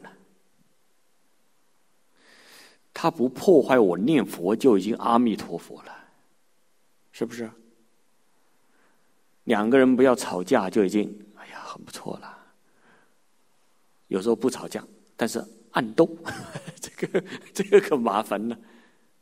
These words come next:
暗斗容易得高血压，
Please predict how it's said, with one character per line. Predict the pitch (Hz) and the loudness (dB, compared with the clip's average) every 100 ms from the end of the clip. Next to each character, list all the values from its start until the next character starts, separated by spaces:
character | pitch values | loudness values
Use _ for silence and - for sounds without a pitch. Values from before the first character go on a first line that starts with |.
| _ _ _ _ _ _ _ _ _ _ _ _ _ _ _ _ _ _ _ _ _ _ _ _ _ _ _ _ _ _ _ _ _ | _ _ _ _ _ _ _ _ _ _ _ _ _ _ _ _ _ _ _ _ _ _ _ _ _ _ _ _ _ _ _ _ _
暗 | 107 98 | 0 0
斗 | 95 95 | 4 4
容 | 87 98 | 4 2
易 | 101 | 0
得 | 101 92 | 0 -2
高 | 87 104 | 0 0
血 | 107 82 | -2 -6
压， | 82 | -12